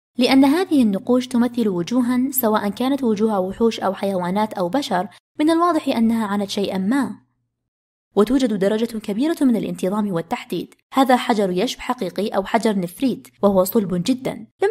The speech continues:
تمتلك هذه الثقافة أدوات كانت أكثر صلابة من حجر النفريت، وبالتالي لم يتمكنوا من نحته. لا يمكن قطع هذه الحجارة،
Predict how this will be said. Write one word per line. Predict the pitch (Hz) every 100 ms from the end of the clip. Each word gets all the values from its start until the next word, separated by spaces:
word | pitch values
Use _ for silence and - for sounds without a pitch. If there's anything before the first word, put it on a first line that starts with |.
| 440
تمتلك | 370 294 254 -
هذه | 233 202 196
الثقافة | - - 226 220
أدوات | - 190 180 202 233
كانت | - 277 285
أكثر | - - 220 202
صلابة | 196 190 202 214 208
من | 190
حجر | - 196
النفريت، | 190 180 - 247 262 262 - - _
وبالتالي | 349 359 370 302 285
لم | 262
يتمكنوا | 240 240 214 208 208 185
من | 180
نحته. | 247 - - - - _
لا | 254 320
يمكن | 427 392 254
قطع | 254 262 208
هذه | 196 220 208 196
الحجارة، | 185 196 262 262 -